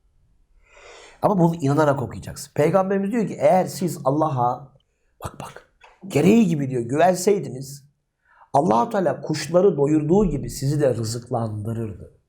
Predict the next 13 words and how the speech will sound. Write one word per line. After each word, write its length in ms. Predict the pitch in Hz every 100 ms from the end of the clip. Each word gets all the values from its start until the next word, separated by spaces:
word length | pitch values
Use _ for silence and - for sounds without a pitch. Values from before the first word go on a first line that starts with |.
| _ _ _ - - _
Kuşlar 380 | - 175 - 226
sabahleyin 960 | - 202 180 180 170 170 170 165 135 - - _
kursakları 800 | - 156 185 180 180 170 143 143
boş 380 | 190 214 - -
olarak 500 | 143 139 135 135 -
çıktıkları 680 | - 139 - 160 151 165 190
yuvalarından 1080 | 147 139 139 127 120 113 120 160 208 - - _ _ _ _ _ _ _ -
akşam 800 | 135 139 - 151 139 160 175 - - _ _ _
oraya 640 | 139 143 139 143 - - - - 113
doymuş 680 | 120 127 123 139 139 - - -
olarak 500 | 120 110 98 - -
dönerler. 680 | 87 - - - - _ _ _ _ - - - - _ _ _ _ _ _ _ - _ _ -
Nokta. 720 | 139 139 143 - - 117